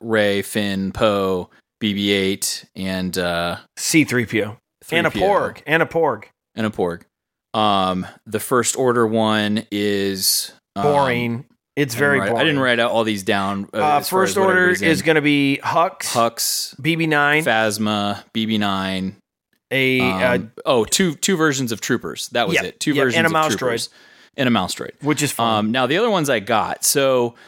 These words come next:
Speaker 1: uh, that's three
Speaker 2: Oh, you've
Speaker 1: of
Speaker 2: already
Speaker 1: them.
Speaker 2: pre-ordered these.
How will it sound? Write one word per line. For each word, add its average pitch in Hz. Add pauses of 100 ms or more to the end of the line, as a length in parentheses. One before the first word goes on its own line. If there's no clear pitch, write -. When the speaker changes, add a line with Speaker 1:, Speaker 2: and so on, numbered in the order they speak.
(380)
Speaker 1:
uh, 107 (240)
that's 120
three -
Speaker 2:
Oh, -
you've 104
Speaker 1:
of 95
Speaker 2:
already 285
Speaker 1:
them. 196
Speaker 2:
pre-ordered 214
these. -